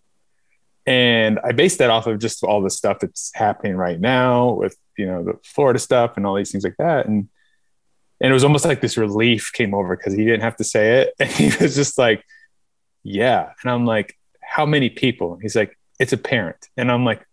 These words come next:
"Like one?" And he's like, "Yeah." And I'm, "Okay." So I explained that I don't actually talk about the book. I actually don't read the book to anybody outside of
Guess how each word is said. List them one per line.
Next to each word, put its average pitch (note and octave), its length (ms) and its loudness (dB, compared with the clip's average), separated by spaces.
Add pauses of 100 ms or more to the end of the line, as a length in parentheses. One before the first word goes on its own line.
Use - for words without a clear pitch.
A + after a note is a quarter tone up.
(200)
"Like A#2 240 0
one?" A2+ 600 0 (300)
And B2 460 2 (760)
he's A#2+ 100 0
like, A2+ 160 -2
"Yeah." A2 120 4
And G2+ 80 0
I'm, F2 180 -8
"Okay." D#3 340 0 (220)
So C3 500 2 (300)
I D3 60 4
explained D#3 440 2
that A#2+ 80 2
I A#2 80 4
don't F3+ 240 2
actually C3+ 540 -2 (220)
talk A2+ 260 0
about G2 260 -2
the F#2 60 -6
book. G2 420 -2
I B2 120 2
actually B2+ 480 0 (360)
don't B2+ 320 0 (380)
read C3 320 2
the C#3 80 2
book A#2 320 0
to A2 100 2
anybody B2 500 2
outside A#2+ 540 2
of G#2 180 -2